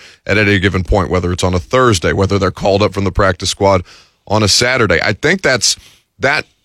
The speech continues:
uh, for all the reasons to look at them and be like, "Okay, how sustainable is what they're doing so far?" because of the rash of injuries. That New England game,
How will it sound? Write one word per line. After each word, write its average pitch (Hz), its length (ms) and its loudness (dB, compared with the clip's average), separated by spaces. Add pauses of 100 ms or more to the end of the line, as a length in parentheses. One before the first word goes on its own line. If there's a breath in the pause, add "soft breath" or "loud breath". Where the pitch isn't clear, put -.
(200)
uh, - 100 -6
for - 420 0
all 147 260 4
the 147 140 4
reasons 131 520 2
to 117 100 0
look 117 220 2
at 113 120 -2
them 110 160 2
and 101 120 2
be 98 140 2
like, 95 300 2
"Okay, 101 340 0
how 117 300 -2
sustainable 101 800 2 (340)
is 117 540 2
what 101 380 -2
they're 95 180 4
doing 98 640 2 (520 loud breath)
so - 280 2
far?" 131 320 2
because 107 320 0
of 104 100 0
the 101 80 2
rash 104 380 2
of 90 100 0
injuries. 107 560 2 (480)
That 117 180 0
New 113 240 2
England 160 340 2
game, 98 400 2